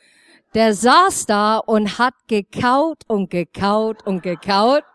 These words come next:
Und ich hab gesagt, „Das ist schon schlimm.“ Und er, „Nee, das passt schon.“ Ist erstaunlich, was Liebe alles macht. Und fast am Ende des Essens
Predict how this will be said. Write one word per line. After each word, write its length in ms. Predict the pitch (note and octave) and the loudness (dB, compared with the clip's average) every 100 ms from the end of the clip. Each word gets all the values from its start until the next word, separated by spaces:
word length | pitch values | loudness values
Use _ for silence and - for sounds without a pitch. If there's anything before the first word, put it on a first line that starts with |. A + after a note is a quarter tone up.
| _ _ _ _ _ - _ _ _ _ _ _ _ _ _ _ _ _ _ _ _ | _ _ _ _ _ -20 _ _ _ _ _ _ _ _ _ _ _ _ _ _ _
Und 120 | A#3+ C4 | 0 0
ich 180 | C4+ | 2
hab 160 | C#4+ - | -2 0
gesagt, 340 | C4 C4 B3+ | 0 0 -2
„Das 160 | B3+ B3+ | -6 -6
ist 160 | B3 - | -6 0
schon 240 | C4+ D4 | 0 -2
schlimm.“ 380 | - D4+ F4 C4+ | -6 -2 -2 -2
Und 100 | B3 | -2
er, 220 | B3 A#3+ | -2 -2
„Nee, 580 | F#4+ G#4 A4 A4+ A4+ F#4 | -6 -8 -6 -4 -4 -4
das 140 | F4 | -4
passt 300 | - C5+ - | -2 -2 -2
schon.“ 480 | - A#3+ F3 C#3+ C#3 - _ _ _ - - - - - _ - _ _ _ _ _ | 0 0 0 -8 -16 -20 _ _ _ -20 -20 -20 -20 -20 _ -20 _ _ _ _ _
Ist 160 | - A3 | -6 -2
erstaunlich, 560 | B3 - C#4 D#4 D4 C4+ | 0 2 2 2 0 -4
was 140 | A#3+ | -2
Liebe 300 | B3 C#4 C#4 | 0 0 0
alles 280 | B3 A#3 G#3+ | -2 -2 -4
macht. 400 | D#3 C#3+ - - _ _ _ _ _ _ _ _ _ _ _ _ _ _ | -6 -8 -18 -20 _ _ _ _ _ _ _ _ _ _ _ _ _ _
Und 200 | D#4+ D#4 | -2 -2
fast 320 | - A4 - F4 | 2 0 2 -2
am 160 | E4 | -2
Ende 500 | - G4 A4+ G#4+ G4 | -2 -2 0 0 0
des 220 | D#4+ D4+ | 0 0
Essens 760 | E4 C#4+ - C4+ C4+ C4 - | 0 -2 0 -2 -2 -2 -6